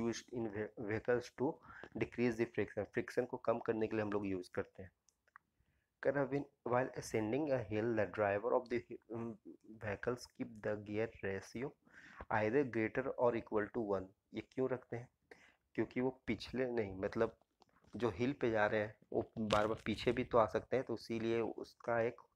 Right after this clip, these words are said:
होता है कि वो, अ, greater रखे या equal to one रखे गियर का रेशियो। कह रहा है, "Which of the following force is di-, dissipative?"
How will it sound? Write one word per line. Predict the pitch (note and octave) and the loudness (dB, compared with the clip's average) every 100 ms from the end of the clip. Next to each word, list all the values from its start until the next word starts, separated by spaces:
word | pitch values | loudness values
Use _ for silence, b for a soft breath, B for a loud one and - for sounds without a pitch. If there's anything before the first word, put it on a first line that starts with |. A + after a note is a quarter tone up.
| - B B - | -20 B B -2
होता | G#2+ B2 | 2 4
है | A#2 | 2
कि | A2+ A#2+ A#2+ | 2 0 0
वो, | A#2 D3+ E3+ _ _ B B B - | 0 -2 -4 _ _ B B B -2
अ, | G#2+ G#2+ G#2+ | 2 2 0
greater | A2 G#2 F#2 G#2 G2 | -2 -4 -6 -6 2
रखे | B2+ A#2+ - | 2 2 0
या | C#3 A2 | 0 2
equal | G#2 - G#2+ - | 0 0 -2 0
to | A#2 G2 | -4 -2
one | G2 F#2+ | -4 -6
रखे | - G#2 - _ _ _ _ - | -10 -12 -14 _ _ _ _ -14
गियर | F#2 G2 G#2 | -6 0 0
का | G2 G#2 | 2 2
रेशियो। | F#2 - F#2 F2+ - _ _ _ _ _ _ _ b b b b b b - | 2 -6 -10 -10 -12 _ _ _ _ _ _ _ b b b b b b 0
कह | B2+ | 4
रहा | B2+ | 4
है, | |
"Which | A#2+ D#3 | 0 0
of | E3 D3+ | 0 0
the | E3+ | -2
following | - B2+ D3 - | 0 2 2 0
force | C3+ C#3 - | -2 -2 -2
is | C3+ A2+ - | -4 -4 -8
di-, | A#2+ _ - B2+ | -10 _ -8 -4
dissipative?" | C3 - _ A2+ - _ _ - B2 | -4 -6 _ -6 -6 _ _ 0 0